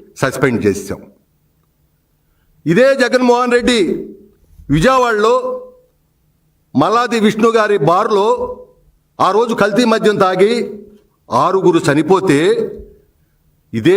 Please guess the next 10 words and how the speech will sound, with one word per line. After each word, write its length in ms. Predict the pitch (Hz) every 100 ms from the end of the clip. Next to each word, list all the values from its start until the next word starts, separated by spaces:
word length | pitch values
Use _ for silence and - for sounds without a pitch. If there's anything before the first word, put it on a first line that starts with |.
| 214
వ్యక్తికి 320 | 196 190 170 170
రెండు 160 | 143 156
వేల 180 | 165 156 147
పంతొమ్మిదిలో 460 | 143 139 135 160 202 104
అసెంబ్లీలో 420 | 110 151 143 139 131
ఎన్నికల్లో 280 | 123 123 127 127
సీట్ 200 | 120 120
ఇచ్చి 160 | 113 135 110
పోటీ 200 | 104 104 107
చేయించారు. 420 | 82 - 85